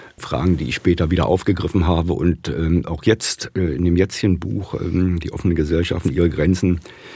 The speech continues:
ist die ostdeutsche Erfahrung gewissermaßen die Rahmung des Buches. Aber das Thema ist dann doch ein anderes, ein, ähm, ja,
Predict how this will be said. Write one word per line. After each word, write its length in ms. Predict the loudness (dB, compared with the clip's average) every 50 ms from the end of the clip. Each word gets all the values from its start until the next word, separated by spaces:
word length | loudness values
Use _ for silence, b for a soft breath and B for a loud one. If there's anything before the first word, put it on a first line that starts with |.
| B B B _
ist 240 | -2 -2 0 2 2
die 320 | 4 4 4 2 0 -4 -8 _ _ _
ostdeutsche 440 | -4 -4 2 4 4 4 4 2 -2
Erfahrung 420 | -2 0 0 0 2 2 2 2
gewissermaßen 560 | 4 2 2 2 2 0 0 0 -2 -2 -2
die 80 | -2 -2
Rahmung 500 | 0 2 2 4 6 6 6 6 4 0
des 160 | -2 -6 -6
Buches. 560 | -4 -2 0 0 2 2 0 0 0 -6 -12 B B B B B B B B
Aber 160 | -4 -2 0
das 140 | 0 -2 0
Thema 260 | 2 4 4 4 4
ist 160 | 2 0 -2 -2
dann 140 | 0 0
doch 140 | 0 0 0
ein 140 | 0 -2 -2
anderes, 400 | -2 0 0 0 0 0 -4 -6
ein, 180 | -8 -6 -6 -6
ähm, 320 | -4 -6 -6 -8 -10 -12 -10 -8
ja, 140 | -6 -6